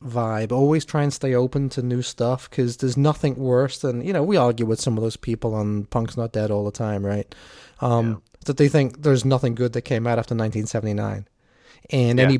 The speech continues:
Speaker 1: any
Speaker 2: The more
Speaker 1: band that
Speaker 2: liberal-minded ones think, like, eighty-two.
Speaker 1: Yeah, <laughs> yeah, yeah. And any band that you mention, they'll be like, "It's shit." And I'll be like, "Well,
Speaker 2: Yeah.
Speaker 1: yeah, well, you haven't heard it."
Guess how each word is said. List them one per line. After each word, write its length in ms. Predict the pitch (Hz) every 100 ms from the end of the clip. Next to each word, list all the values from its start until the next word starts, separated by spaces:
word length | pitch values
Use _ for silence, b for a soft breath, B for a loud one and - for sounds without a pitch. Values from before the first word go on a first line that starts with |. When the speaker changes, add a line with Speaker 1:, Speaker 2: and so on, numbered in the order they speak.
| -
Speaker 1:
any 180 | 160
Speaker 2:
The 40 | 147
more 40 |
Speaker 1:
band 200 | 139 143
that 40 | 147
Speaker 2:
liberal-minded 460 | 160 135 120 110
ones 240 | 101 104 98
think, 220 | 107 95
like, 160 | 92 87
eighty-two. 520 | 95 92 82 - 90 -
Speaker 1:
Yeah, 260 | 127 143 143 - -
<laughs> 160 | - -
yeah, 360 | - - 123 -
yeah. 200 | - 131 B B B
And 80 | 180
any 160 | 190 196
band 240 | 165 165
that 40 | 160
you 120 | 143
mention, 380 | 135 147 151 147
they'll 180 | 127 123
be 120 | 131
like, 160 | 110 127
"It's 100 | -
shit." 480 | - 165 147 - - b b
And 80 | 170
I'll 80 | 156
be 60 |
like, 200 | 156 156
"Well, 140 | 156 170
Speaker 2:
Yeah. 120 | 170
Speaker 1:
yeah, 40 | 165
well, 140 | 151
you 80 | 156
haven't 240 | 180 151 120
heard 200 | 185 131
it." 160 | -